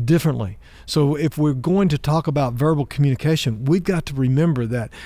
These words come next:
we can't give double bind messages. We can't say things, uh, that are words that aren't backed up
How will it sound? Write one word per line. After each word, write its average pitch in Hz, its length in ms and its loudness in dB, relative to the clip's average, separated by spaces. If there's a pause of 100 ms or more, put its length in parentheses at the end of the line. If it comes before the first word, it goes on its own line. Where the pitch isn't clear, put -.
(340)
we 143 100 4
can't 170 260 0
give 139 200 2
double 139 240 0
bind 123 340 0
messages. 127 560 -2 (380)
We 135 100 2
can't 185 220 2
say 170 340 2
things, 127 540 0 (200)
uh, 120 440 -4
that 131 160 2
are 120 100 0
words 117 640 2
that 120 300 -2
aren't 135 340 -2
backed 131 340 0
up 135 320 0